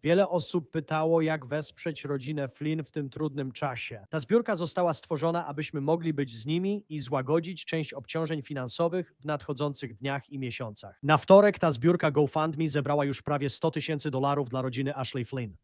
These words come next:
Dołączcie do nas teraz, aby porozmawiać więcej o tej sprawie. Czy Mike King to emerytowany dowódca policji? Gospodarz Profiling Evil? Dziś rano ukazał się trzeci odcinek podcastu Ogrody Zła wewnątrz sekty Zion Society. Możecie go posłuchać.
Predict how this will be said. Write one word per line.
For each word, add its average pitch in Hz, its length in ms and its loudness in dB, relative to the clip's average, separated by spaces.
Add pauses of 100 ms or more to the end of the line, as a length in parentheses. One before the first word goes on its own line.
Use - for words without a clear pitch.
Dołączcie 196 460 8
do 180 100 6
nas 165 200 2
teraz, 156 300 4
aby 147 180 0
porozmawiać 147 480 0
więcej 143 320 0
o 143 80 -4
tej 135 120 0
sprawie. 110 460 -4 (100)
Czy 160 160 0
Mike 160 340 2
King 160 300 0
to 156 160 0
emerytowany 147 580 0
dowódca 139 380 -2
policji? 151 540 -2 (100)
Gospodarz 160 500 2
Profiling 156 480 0
Evil? 185 380 2 (180)
Dziś 180 280 -4
rano 226 260 4
ukazał 190 400 2
się 170 140 -2
trzeci 196 340 0
odcinek 170 400 -2
podcastu 151 720 -4
Ogrody 160 440 2
Zła 147 420 0 (140)
wewnątrz 160 560 0
sekty 160 580 -2
Zion 147 440 -2
Society. 123 760 -6 (180)
Możecie 143 360 -4
go 139 100 -2
posłuchać. 113 680 -10